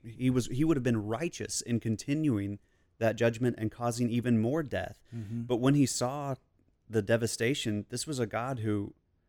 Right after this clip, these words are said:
Speaker 1: who was grieved by the sin and, more importantly, by the consequences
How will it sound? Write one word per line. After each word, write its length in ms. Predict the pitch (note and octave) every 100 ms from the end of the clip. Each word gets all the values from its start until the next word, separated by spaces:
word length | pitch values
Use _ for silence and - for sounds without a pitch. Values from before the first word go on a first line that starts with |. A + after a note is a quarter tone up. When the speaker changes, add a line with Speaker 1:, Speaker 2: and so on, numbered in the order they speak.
| _
Speaker 1:
who 80 | B2+
was 200 | A#2 G2
grieved 720 | F#2+ G2 A2 D3 D#3+ G2+ F2
by 140 | G2+ G#2+
the 120 | G2+
sin 580 | - - A#2+ C3+ A#2 A2+ _ _ _ _ _
and, 240 | A#2 A2 G#2+
more 200 | A#2 B2
importantly, 420 | A2+ A#2+ C#3+ D3
by 200 | G#2 G#2
the 100 | G2+
consequences 960 | G#2+ - A#2 D#3 - - G#2 F#2+ G2